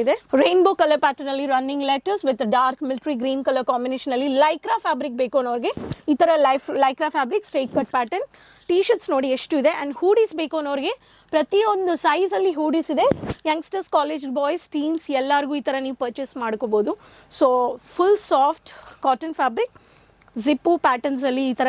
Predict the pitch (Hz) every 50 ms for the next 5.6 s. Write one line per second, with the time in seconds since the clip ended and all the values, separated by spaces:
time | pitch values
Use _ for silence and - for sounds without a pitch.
0 | 247 - 233 226 226 - 269 247 247 277 269 247 247 220 - 226 214 - 262 247
1 | - - 262 226 220 208 - 240 208 220 214 226 403 440 - - - - - -
2 | 294 302 302 370 415 415 403 403 392 311 - - 320 277 262 262 302 285 247 262
3 | 247 233 269 277 285 277 226 269 269 285 294 277 294 294 262 240 294 247 - 262
4 | 247 - 294 - - - 254 233 - 262 240 240 233 233 262 370 339 269 269 262
5 | - 277 262 262 - - 311 311 311 - 349 285